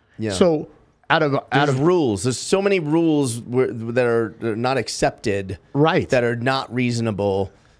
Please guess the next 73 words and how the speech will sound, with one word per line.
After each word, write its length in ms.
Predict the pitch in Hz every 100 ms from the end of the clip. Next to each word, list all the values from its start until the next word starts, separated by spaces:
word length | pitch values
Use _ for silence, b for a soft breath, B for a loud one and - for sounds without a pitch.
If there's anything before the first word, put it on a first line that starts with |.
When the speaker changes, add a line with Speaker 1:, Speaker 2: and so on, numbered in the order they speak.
| b
Speaker 2:
And 120 | 147 151
Speaker 1:
Uh, 100 | -
Speaker 2:
they 220 | 170 190
Speaker 1:
he 120 | 165
didn't 200 | 180 170
say 200 | - 175
the 100 | 147
right 320 | 131 156 160
thing. 480 | - - 120 104 95
He's 320 | 104 143 139
too, 240 | - - 180
t-, 220 | 143 143 B B _
t-, 500 | 170 160 151 143 156
one 260 | 156 202 185
word 180 | 185
answers 480 | 170 180 170 151 135
in 120 | 135 123
text, 400 | 156 143 - -
or 40 |
the, 280 | 123 139 147
the 140 | 135 139
texts 320 | 196 190 -
are 20 |
too 180 | 156 180
short, 520 | - - 165 120 104
or 140 | 117
he 80 | 127
takes 240 | 135 190 -
too 120 | 196
long 180 | 185 185
to 40 |
text 240 | 170 180 -
back, 360 | 180 135 113 131
or 80 |
it's 120 | 123 135
like, 120 | 143
you 60 |
just 220 | 151 151 -
can't 200 | 139 120
fucking 320 | 113 90 101
win, 220 | 170 127
Speaker 2:
And, 120 | 85
Speaker 1:
right? 200 | 165 156
Speaker 2:
and, 220 | 180 180 160
and 200 | 160 151
women 300 | 165 196 190
don't 200 | 180 170
want 240 | 156 151
nice 280 | 139 143 -
guys 320 | - 139 151
in 80 | 135
the 140 | 120 98
end, 180 | 139 160
because 300 | 147 143 113
when 140 | 123
you 140 | 127 120
do, 160 | 120
statistically, 680 | 127 - 131 165 156 135 135
you 80 | 127
do 140 | 127
the 100 | 147
math 380 | 110 117 131 147
and 100 | 120
you 80 | 113
look 140 | 123 147
at 100 | 123
the 80 |
numbers 420 | 113 120 143 139 117
and 60 |
you 60 | 120
watch 220 | 127 139
the 80 | 110
videos, 480 | 110 127 156 165